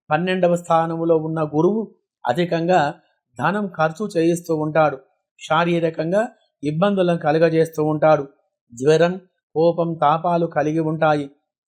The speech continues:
మరి కావున గురువారం రోజు గురుగ్రహానికి పంచామృతములతో,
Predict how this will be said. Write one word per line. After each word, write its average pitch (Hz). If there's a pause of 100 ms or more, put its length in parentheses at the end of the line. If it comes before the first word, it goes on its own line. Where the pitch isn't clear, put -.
మరి 131
కావున 170 (960)
గురువారం 220
రోజు 160 (420)
గురుగ్రహానికి 180 (340)
పంచామృతములతో, 185